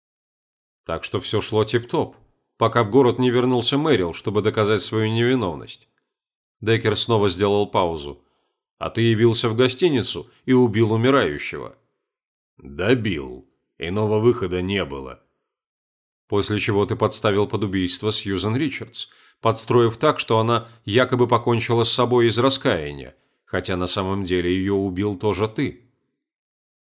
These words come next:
Кому-то надо было это сделать. А мы у тебя,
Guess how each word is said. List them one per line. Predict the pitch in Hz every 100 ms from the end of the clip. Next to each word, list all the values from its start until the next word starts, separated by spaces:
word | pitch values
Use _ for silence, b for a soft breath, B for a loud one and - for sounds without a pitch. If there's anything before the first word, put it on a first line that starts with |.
| _
Кому-то | 69 90 98 98
надо | 98 69 67
было | 78 104
это | 123 104 82
сделать. | 78 80 64 - - - _ _ _ _ _ _ _ _ -
А | 90
мы | 98
у | 101
тебя, | - 107 110 107